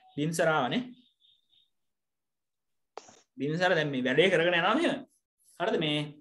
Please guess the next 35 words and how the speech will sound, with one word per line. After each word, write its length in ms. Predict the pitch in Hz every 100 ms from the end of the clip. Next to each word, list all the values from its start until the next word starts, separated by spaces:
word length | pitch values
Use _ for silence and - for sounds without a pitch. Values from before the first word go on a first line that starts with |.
| _ _ _ _
ඉතුරු 200 | 156 175 -
මේවා 260 | 160 156 170
ටික 160 | 190 190
බලන්න 300 | 175 208 185
ඔයා. 160 | 180 277 -
හරිද? 180 | 175 214
මේ 200 | 160 147 139 - _ 139 139 135 _ _
මොකද්ද 340 | 135 139 135 135
මේ, 260 | 131 131 131 135 _ _ _ _ _ _ _ _ _
අ, 200 | 92 131 131 131 117 85 - _
වීඩියෝ 340 | - 143 160 185
එක 60 | 185
බලන්න. 260 | 175 170 - - _ _
හරිද? 180 | 156 170 175
වීඩියෝ 300 | 143 151 170
එකේ 160 | 190
ඉතුරු 180 | 160 156
ටික 160 | 175 175
බලන්න. 300 | 170 151 135 302 - _ _ _
දැන් 240 | 131 175 254
ටික 160 | 294
මේ 140 | 262 226
ටිකට 260 | 247 254
මෙහෙම 220 | 254 254
සම්බන්ධ 320 | 254 208 214 196
වෙලා 140 | 160
යන්න. 100 | 147
මටත් 220 | 151 190
දැන් 160 | 170 165
එපාලා 260 | 170 208 202
හිටියේ 180 | 196 175
දැන් 120 | 170
මේ 100 | 170
තනියම 220 | 156 147
කරලා. 240 | 131 113